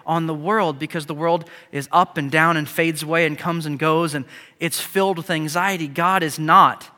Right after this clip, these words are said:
God is filled with peace and love and joy and happiness, and we need all of those things. And so now we ask the question, well, what do we compare it to? And Paul knew that question was coming, and so in Philippians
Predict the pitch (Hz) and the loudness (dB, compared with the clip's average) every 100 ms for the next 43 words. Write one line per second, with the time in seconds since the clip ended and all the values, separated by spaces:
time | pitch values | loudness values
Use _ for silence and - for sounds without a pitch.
0 | _ - _ 170 180 170 165 147 139 - | _ -20 _ 0 0 0 -6 -6 -10 -10
1 | 208 135 - - - _ _ _ - 139 | -10 -10 -10 -12 -14 _ _ _ -16 -8
2 | 147 175 156 131 127 - _ _ 139 131 | 2 4 4 0 -10 -20 _ _ -12 -8
3 | 120 175 170 131 123 - - _ 127 - | -4 -2 0 -2 -6 -14 -20 _ -12 -8
4 | - 180 147 123 123 - 139 156 156 165 | -6 -6 -8 -12 -12 -12 -8 -6 -4 -4
5 | 151 - - - 151 156 151 131 127 - | -6 -8 -20 -8 0 0 0 -4 -8 -8
6 | 156 131 120 - - _ _ _ _ _ | -8 -8 -10 -14 -18 _ _ _ _ _
7 | _ _ _ _ _ _ _ _ _ _ | _ _ _ _ _ _ _ _ _ _
8 | _ _ _ _ _ _ _ _ _ - | _ _ _ _ _ _ _ _ _ -6
9 | 196 240 262 285 262 - - 220 220 220 | 0 4 4 4 -4 -8 0 2 2 0
10 | - 208 202 185 220 254 240 233 196 - | -2 -2 0 2 2 2 0 -2 -4 2
11 | 156 123 - 107 - _ _ _ _ _ | 2 2 -8 -14 -18 _ _ _ _ _
12 | _ - 165 - 180 196 233 - 151 147 | _ -8 -8 2 6 6 4 -6 -4 2
13 | 151 - - 151 - 151 - 165 185 165 | 2 2 0 0 0 -8 -2 -2 -2 -4
14 | - 170 151 - 185 190 175 160 | 0 -2 -2 -2 -4 0 -2 -4